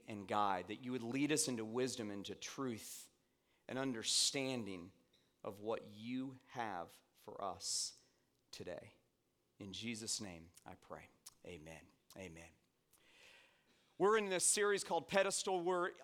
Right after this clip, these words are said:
on our second week of our pedestal item, that thing that removes God from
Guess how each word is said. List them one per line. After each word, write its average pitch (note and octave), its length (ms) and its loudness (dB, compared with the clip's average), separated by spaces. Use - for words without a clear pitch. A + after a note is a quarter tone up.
on F3+ 280 8
our E3 260 6
second G3+ 640 4
week F#3 400 2
of D#3 400 6
our D3 440 4
pedestal F#3 720 4
item, E3 400 6
that D3 200 2
thing E3+ 520 4
that D#3 220 4
removes D#3 540 4
God D#3 540 8
from D3 580 2